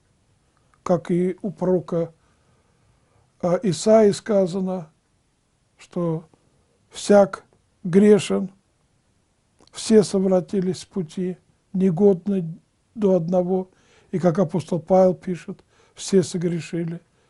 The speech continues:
все лишены правды Божией». И преподобный Исихий Иерусалимский продолжает: Отсутствие вины превосходит человеческие возможности,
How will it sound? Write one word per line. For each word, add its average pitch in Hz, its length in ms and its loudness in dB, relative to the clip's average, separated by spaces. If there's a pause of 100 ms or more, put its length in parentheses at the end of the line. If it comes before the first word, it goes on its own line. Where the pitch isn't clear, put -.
(120)
все - 260 -2
лишены 170 440 -4
правды 156 360 -6
Божией». 156 440 -12 (2500)
И 202 320 4 (300)
преподобный 240 720 4
Исихий 220 400 2
Иерусалимский 220 840 4
продолжает: 196 800 2 (720)
Отсутствие 240 1000 2 (160)
вины 226 580 6 (260)
превосходит 240 1040 4
человеческие 180 680 2
возможности, 151 920 -2